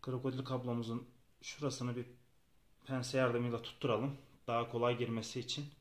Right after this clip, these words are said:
Şu şekilde yuvasına basitçe oturtuyoruz. Sonra mandalımıza basıyoruz. Ve bu şekilde arkadaşlar. Görmüş olduğunuz gibi. Bağlantımız tamamdır. Şimdi diğer bağlantıya geçiyoruz.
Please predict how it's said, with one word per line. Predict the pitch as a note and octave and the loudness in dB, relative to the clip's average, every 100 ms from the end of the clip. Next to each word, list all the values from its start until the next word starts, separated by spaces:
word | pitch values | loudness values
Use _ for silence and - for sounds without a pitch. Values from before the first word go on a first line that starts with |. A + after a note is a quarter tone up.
| _ _ - - - - | _ _ -20 -20 -20 -20
Şu | - E3 | -10 0
şekilde | C#3+ C3 A2+ | 0 2 2
yuvasına | D3+ C#3+ A#2+ B2 C#3+ D3 - - - | 4 4 4 2 0 0 -10 -18 -4
basitçe | C#3 - - C#3+ | -2 -2 -2 -2
oturtuyoruz. | D3 - C#3 B2 C3+ - - - - - - | -2 0 2 2 0 -10 -18 -20 -20 -20 -12
Sonra | - C3 | -2 2
mandalımıza | A#2 B2+ C#3 C3+ B2 A2 | 4 4 6 4 6 4
basıyoruz. | B2 B2+ B2+ C#3 E3 - - - - - - | 2 2 0 0 -2 -8 -16 -20 -20 -20 -8
Ve | B2 | -4
bu | A#2 | -2
şekilde | B2+ A#2 G#2 | -2 -2 -2
arkadaşlar. | G#2 G2 G#2 G2 - D#3+ - _ _ _ _ _ _ _ - | -2 -2 -6 -4 -6 -8 -14 _ _ _ _ _ _ _ -6
Görmüş | A2+ A2 A2 | -4 -4 -2
olduğunuz | A2 G#2+ G#2 | -2 -2 -6
gibi. | G2+ A#2 D#3+ - - _ _ _ _ _ _ _ _ _ _ _ _ _ _ - _ _ _ _ _ _ _ _ - | -6 -6 -8 -10 -20 _ _ _ _ _ _ _ _ _ _ _ _ _ _ -20 _ _ _ _ _ _ _ _ -2
Bağlantımız | A#2+ A#2+ A2+ G#2 A#2 C#3+ - | 2 4 2 0 -2 -4 0
tamamdır. | A#2+ A2 G2+ D#3+ - - - - - - - - - - | 0 0 -2 -4 -6 -10 -20 -20 -20 -20 -20 -20 -20 -16
Şimdi | - - F3 D3+ | -10 -4 -2 8
diğer | F#3 E3+ | 10 10
bağlantıya | D3 C3+ B2 B2+ B2+ | 10 10 8 4 2
geçiyoruz. | A#2+ - C3+ D#3 F#3 - | 2 0 2 2 0 -6